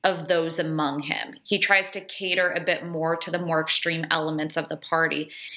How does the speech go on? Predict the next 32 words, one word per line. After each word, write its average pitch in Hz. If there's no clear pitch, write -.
And 254
I 277
think 285
that 285
was 233
shown 185
by 180
his 175
meeting 170
with 165
Kanye 165
West 156
and 160
with 160
this 170
fringe 165
character, 160
Nick 156
Fuentes. 165
Um, 185
why 233
he's 269
meeting 196
with 175
those 175
people, 240
you 226
know 226
what? 262
Because 214
it 196
rallies 180